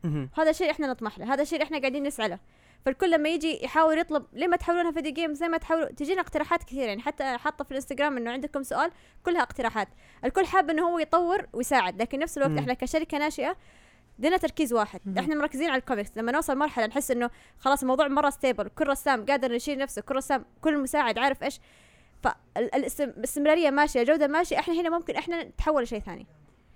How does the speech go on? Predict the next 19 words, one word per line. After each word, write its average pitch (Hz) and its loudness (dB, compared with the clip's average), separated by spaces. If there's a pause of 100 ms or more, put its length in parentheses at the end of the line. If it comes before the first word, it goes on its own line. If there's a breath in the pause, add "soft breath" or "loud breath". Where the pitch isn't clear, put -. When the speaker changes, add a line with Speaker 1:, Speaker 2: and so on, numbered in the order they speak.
(160)
Speaker 1:
مم، 160 2
مم، 160 4
Speaker 2:
نتوسع، 269 6
Speaker 1:
مم. 240 4
Speaker 2:
نتطور، 262 4
نسوي 262 2
أشياء 269 2
مرة 208 -2
كثير. - -12
عندنا 285 2
plans 294 0
حق 254 0 (240)
خمس 294 -2
سنين 277 -4
قدام، 247 0 (440 soft breath)
لكن 269 2
تعتمد 349 0
على، 285 2 (180)
آم، 208 -2